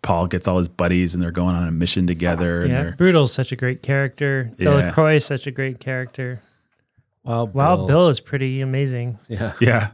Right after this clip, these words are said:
Speaker 1: I mean, he's awful. He's awful. But Wild Bill's more like, "Oh, yeah, I know that kind of awful exists," much more than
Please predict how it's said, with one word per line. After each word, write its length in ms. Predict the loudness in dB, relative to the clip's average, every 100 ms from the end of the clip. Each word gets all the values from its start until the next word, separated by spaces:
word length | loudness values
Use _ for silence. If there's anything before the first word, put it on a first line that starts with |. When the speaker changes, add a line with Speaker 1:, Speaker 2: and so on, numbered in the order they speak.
| -2
Speaker 1:
I 40 |
mean, 140 | 0
he's 140 | 2 2
awful. 440 | 2 2 -2 -2 _ _ _
He's 160 | -8 -4
awful. 420 | -4 -2 -6 -6 _
But 280 | -2 -2 -8 _ _ _ _ _ _
Wild 200 | 0 2
Bill's 220 | 4 2 0 -14 _
more 300 | -2 2 2 2
like, 240 | -2 0
"Oh, 140 | 0
yeah, 220 | 0 -4 -4
I 60 |
know 140 | -4 -2
that 220 | -2 -2
kind 180 | -6 -6
of 80 | -4
awful 380 | -4 -2 -4
exists," 720 | -4 -6 -4 -4 -4 -6 -6 -10
much 340 | -8 -6 -4
more 180 | -4 -4
than 300 | -4 -6